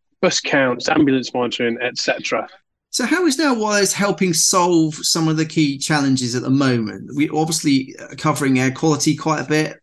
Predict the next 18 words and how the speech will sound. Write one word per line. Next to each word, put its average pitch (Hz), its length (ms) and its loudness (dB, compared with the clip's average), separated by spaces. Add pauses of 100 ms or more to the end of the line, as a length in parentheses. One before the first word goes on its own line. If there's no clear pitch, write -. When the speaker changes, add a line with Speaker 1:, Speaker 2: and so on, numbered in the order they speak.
(120)
Speaker 2:
air 127 180 -2
quality 139 420 0
zones, 143 760 2
um, 117 440 -4
some 143 220 -2
of, 131 80 -4
some 143 120 0
of 135 40 4
the 127 60 2
challenges 139 440 0
they've 135 160 2
got 135 180 -2
in 135 120 4
London 143 340 2
with 135 180 -2
that, 139 240 -2
traffic 139 340 -2
congestion, 139 720 0